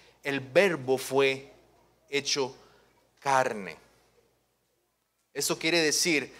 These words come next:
que la palabra se encarnó. Lo que se nos está diciendo es que la divinidad asumió la naturaleza humana, una naturaleza completa y genuina, pero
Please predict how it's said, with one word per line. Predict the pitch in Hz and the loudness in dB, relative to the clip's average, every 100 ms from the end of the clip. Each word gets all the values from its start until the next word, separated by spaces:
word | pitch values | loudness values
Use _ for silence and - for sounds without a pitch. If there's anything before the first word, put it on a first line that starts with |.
| - - - | -20 -20 -4
que | 147 | 4
la | 147 139 - | 6 6 6
palabra | 147 139 151 185 208 196 190 | 6 8 12 12 12 8 4
se | 180 - - 170 | 4 0 0 -2
encarnó. | 170 170 160 147 143 147 165 165 - - _ _ - - _ _ _ _ _ | -4 2 4 4 2 0 2 2 -2 -20 _ _ -20 -20 _ _ _ _ _
Lo | 151 | 2
que | 190 156 | 2 2
se | 165 | 0
nos | 151 | 0
está | 151 180 | 0 4
diciendo | 196 208 - 202 208 | 4 4 2 4 4
es | 196 | 2
que | - 196 | 2 4
la | 175 | 6
divinidad | 165 180 156 165 160 156 170 226 | 4 0 -4 -4 -4 4 8 8
asumió | 233 220 185 170 185 | 8 4 0 0 2
la | 202 | 4
naturaleza | 190 175 160 147 156 165 175 | 2 -2 0 2 4 2 0
humana, | 156 147 175 247 262 - - - | 0 6 6 6 0 -4 -16 -6
una | 165 190 | 0 2
naturaleza | 190 185 170 151 160 160 165 - | 2 2 4 6 6 4 0 2
completa | 151 143 135 165 214 214 208 | 0 0 0 4 4 6 4
y | 180 | 2
genuina, | - 151 147 180 156 135 - - | -4 -4 -2 -2 0 -2 -2 4
pero | 196 240 220 180 185 | 8 10 10 6 0